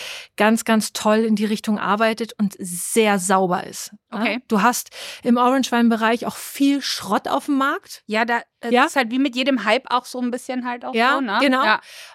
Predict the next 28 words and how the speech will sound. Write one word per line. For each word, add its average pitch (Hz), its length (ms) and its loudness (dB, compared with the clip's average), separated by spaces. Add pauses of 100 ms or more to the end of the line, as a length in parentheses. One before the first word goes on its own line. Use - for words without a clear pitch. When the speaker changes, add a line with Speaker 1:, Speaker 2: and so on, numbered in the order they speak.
Speaker 1:
Ähm, 269 380 4
nur, 311 140 4
dass 285 120 -2
dieser 247 240 0
Hype 262 200 2
in 285 60 0
den 247 60 0
letzten 262 220 -2
Jahr, 254 240 -2
in 226 100 -6
den 233 80 -4
letzten 254 240 -2
vier 262 120 -2
Jahren 233 180 2
entstanden 240 360 0
ist, 330 140 -2
weil 226 160 2
alle 233 560 0
denken, 240 320 2
sie 226 100 4
müssen 262 200 2 (100)
irgendwann 247 400 2
mal 233 160 2
wieder 240 260 2
irgendwo 240 380 2
auf 226 200 -4
irgendeinen, 240 520 0
ähm, 233 480 2